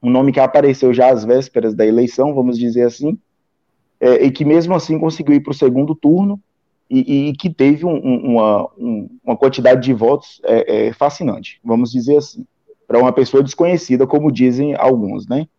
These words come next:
Porque acredito que muitos que o conheciam era mais do meio político e que acompanhava,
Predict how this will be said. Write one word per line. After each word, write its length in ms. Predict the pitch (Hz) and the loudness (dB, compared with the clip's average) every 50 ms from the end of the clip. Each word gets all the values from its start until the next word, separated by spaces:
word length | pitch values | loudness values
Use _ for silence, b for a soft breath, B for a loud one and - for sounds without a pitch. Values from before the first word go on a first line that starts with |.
| _ _ _ _ _ _ _ _ _ _ _ _ | _ _ _ _ _ _ _ _ _ _ _ _
Porque 560 | 117 110 - - 117 113 113 113 113 110 110 - | -4 -4 -4 0 2 2 4 4 4 2 2 0
acredito 520 | 127 123 - - 143 135 120 139 139 139 | 0 0 2 2 0 0 0 -2 -4 -4
que 180 | - 156 135 123 - _ - | -4 -4 -4 -4 -8 _ -6
muitos 400 | 127 123 143 160 170 160 165 - | -2 0 0 0 0 -2 -4 -8
que 160 | - 147 139 | -4 -2 0
o 100 | 131 127 | 0 0
conheciam 520 | - - 139 143 151 147 147 - 156 160 | 0 0 0 2 0 0 0 0 0 2
era 80 | 160 160 | 2 2
mais 240 | 151 156 165 160 151 | 2 2 2 2 2
do 80 | 147 | 2
meio 240 | 123 117 113 120 113 | 2 2 2 2 0
político 520 | - 165 180 165 160 175 208 196 - - 165 | 0 -2 -2 0 0 -2 -4 -6 -6 -10 -10
e 40 | 156 | -4
que 80 | - | -2
acompanhava, 720 | 160 151 - 175 175 - 190 165 127 127 139 151 165 175 | -2 -2 -2 -4 -2 0 0 0 2 2 0 0 -2 -8